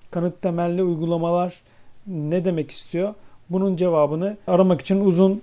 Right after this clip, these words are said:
zamanlar harcıyorlar. E, bu açıdan baktığımız zaman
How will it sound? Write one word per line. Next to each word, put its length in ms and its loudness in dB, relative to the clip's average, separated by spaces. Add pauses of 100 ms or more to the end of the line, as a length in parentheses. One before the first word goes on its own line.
zamanlar 640 4 (240)
harcıyorlar. 760 4 (360)
E, 200 -2
bu 80 4
açıdan 380 4
baktığımız 420 4
zaman 300 2